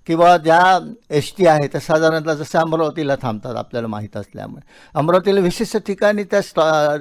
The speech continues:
रेस्टॉरंट हॉटेलमध्ये थांबतात आणि नाहक त्या ग्राहकांना ती थांबत असल्यामुळे त्या ग्र-, हॉटेलमधल्या वस्तू घ्याव्या लागतात ज्या महाग असतात. अशा ठिकाणी ज्या व्यवस्था आहे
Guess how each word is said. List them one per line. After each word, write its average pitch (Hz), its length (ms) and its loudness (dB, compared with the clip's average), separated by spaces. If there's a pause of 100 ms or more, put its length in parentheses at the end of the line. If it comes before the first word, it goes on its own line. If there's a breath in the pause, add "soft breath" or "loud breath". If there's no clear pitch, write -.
रेस्टॉरंट 151 680 0
हॉटेलमध्ये 151 580 -2
थांबतात 127 380 -8 (340 loud breath)
आणि 175 260 2 (200)
नाहक 143 400 0 (240)
त्या 160 120 4
ग्राहकांना 156 540 -2
ती 160 140 -10
थांबत 160 400 -2
असल्यामुळे 135 540 -4 (340 soft breath)
त्या 160 140 4
ग्र-, 139 180 -4
हॉटेलमधल्या 147 680 -6
वस्तू 147 380 -10 (300 soft breath)
घ्याव्या 139 280 0
लागतात 147 360 -4
ज्या 156 160 -4
महाग 147 320 -2
असतात. 110 400 -8 (280 soft breath)
अशा 139 280 0
ठिकाणी 156 380 -2
ज्या 170 140 -2
व्यवस्था 143 460 -6
आहे 117 220 -4